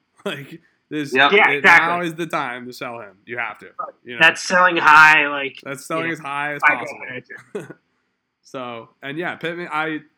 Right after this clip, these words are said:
Speaker 1: totally agree. Pittman and those picks, uh, is a good re-, it's a good return. And
Speaker 2: Good return.
Speaker 1: I, I, you
Speaker 2: Good
Speaker 1: know,
Speaker 2: deal.
Speaker 1: there, there's a
Speaker 2: Good
Speaker 1: rumor,
Speaker 2: deal all around.
Speaker 1: there's a rumor there may have been another deal out there that was pretty close to that one, and maybe even neck and neck.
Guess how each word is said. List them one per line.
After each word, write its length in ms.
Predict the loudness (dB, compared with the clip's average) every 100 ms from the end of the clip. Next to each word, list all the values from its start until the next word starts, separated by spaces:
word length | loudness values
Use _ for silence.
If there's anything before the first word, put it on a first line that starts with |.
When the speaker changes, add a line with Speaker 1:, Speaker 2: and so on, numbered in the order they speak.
| _
Speaker 1:
totally 440 | -10 -8 -8 -8
agree. 280 | -10 -10 -12
Pittman 600 | -12 -14 -12 -12 -10 -12 -12
and 100 | -14
those 160 | -14
picks, 560 | -14 -16 -16 -18 -20 _ -18
uh, 240 | -16 -16
is 120 | -18 -14
a 40 |
good 100 | -10
re-, 140 | -10 -12
it's 80 | -16
a 60 | -12
good 80 | -12
return. 380 | -10 -12 -14 _ _ _ _ _ -16
And 220 | -6 0
Speaker 2:
Good 80 | 2
return. 240 | 2 -2
Speaker 1:
I, 240 | -6 -8
I, 40 | -8
you 60 | -2
Speaker 2:
Good 140 | 0
Speaker 1:
know, 60 | 2
Speaker 2:
deal. 240 | 0 -2 -8 _
Speaker 1:
there, 180 | -10 -8
there's 180 | -6 -2
a 40 |
Speaker 2:
Good 80 | 0
Speaker 1:
rumor, 100 | 4
Speaker 2:
deal 120 | 6
all 180 | 8 10
around. 260 | 10 8 4
Speaker 1:
there's 120 | -4
a 80 | -4
rumor 340 | -2 0 0
there 180 | -2 -2
may 200 | -4 -4
have 100 | -6
been 180 | -6 -6
another 300 | -6 -6 -4
deal 240 | -4 -4
out 200 | -4 -6
there 260 | -8 -8 -8
that 160 | -10 -10
was 180 | -12
pretty 480 | -14 _ -8 -4 -6
close 840 | -8 -8 -4 -4 -4 -8 -14 -18 -12
to 120 | -8
that 280 | -6 -6 -8
one, 280 | -8 -8
and 140 | -10 -10
maybe 260 | -12 -10
even 380 | -12 -12 -14 -14
neck 220 | -16 -14
and 200 | -14 -12
neck. 320 | -12 -12 -16